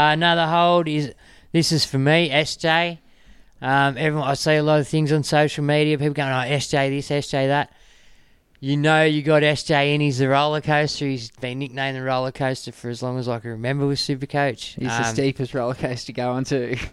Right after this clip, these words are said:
Speaker 1: So,
Speaker 2: Yeah.
Speaker 1: for those of you that do trade him out this week,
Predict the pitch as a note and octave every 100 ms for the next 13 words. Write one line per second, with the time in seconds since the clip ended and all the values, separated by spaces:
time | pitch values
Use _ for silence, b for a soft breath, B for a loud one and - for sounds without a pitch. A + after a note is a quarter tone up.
0 | _ - C#3 C3+ C#3 C3+ C3 _ _ D3
1 | D#3 F3+ F3 D#3 E3+ D#3+ C#3 D3 E3 D3+
2 | D#3+ D3+ D3 D3+ D3 C#3 - D3 D3 C#3+